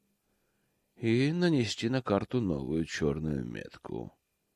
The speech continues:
«И ты утверждаешь, что здесь появилось что-то похожее?» Дудочник едва заметно пожал плечами.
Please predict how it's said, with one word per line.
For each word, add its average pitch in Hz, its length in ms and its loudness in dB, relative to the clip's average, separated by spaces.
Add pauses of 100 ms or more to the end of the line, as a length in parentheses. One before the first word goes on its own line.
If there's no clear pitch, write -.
(1500)
«И 90 80 2
ты 90 160 4
утверждаешь, 78 640 0
что 76 220 -2
здесь 76 540 -2
появилось 92 680 2 (100)
что-то 113 300 0
похожее?» 180 640 0 (2250)
Дудочник 165 640 6
едва 147 340 10
заметно 139 520 4
пожал 127 360 4
плечами. 87 800 -2